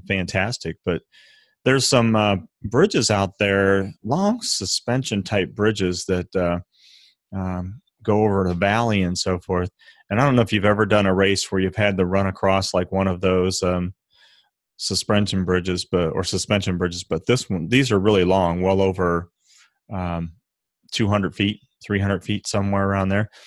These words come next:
And you could feel, as you're running across, you could feel yourself bouncing. Um, so it just, it's weird. It's a weird feeling that, um, you run <laughs> across this bridge and, and you could just kind of feel it bouncing along,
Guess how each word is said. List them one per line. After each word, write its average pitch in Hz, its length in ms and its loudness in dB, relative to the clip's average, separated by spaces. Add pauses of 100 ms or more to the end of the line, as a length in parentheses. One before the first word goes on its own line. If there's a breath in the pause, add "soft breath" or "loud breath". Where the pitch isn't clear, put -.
(320 loud breath)
And 104 140 2
you 165 80 6
could 123 180 -2
feel, 101 640 4
as 104 200 0
you're 117 120 2
running 120 300 2
across, 95 500 -2
you 110 80 -6
could 92 160 -4
feel 113 240 2
yourself 95 600 0
bouncing. 95 640 -2 (520 soft breath)
Um, 90 540 -4 (560)
so 92 440 0
it 101 100 0
just, - 340 -2
it's 101 180 -4
weird. 95 520 2
It's 92 180 -4
a 104 60 2
weird 104 500 0
feeling 101 520 0 (420 soft breath)
that, 95 260 0
um, 92 320 0
you 92 160 2
run 95 200 2
<laughs> 90 80 -2
across 101 360 0
this 92 160 -4
bridge 98 380 2
and, 87 200 0
and 90 240 -2
you 90 60 -2
could 92 140 -2
just 92 160 -4
kind 90 160 -2
of 87 100 -6
feel 95 240 2
it 90 160 -2
bouncing 92 420 0
along, 90 420 0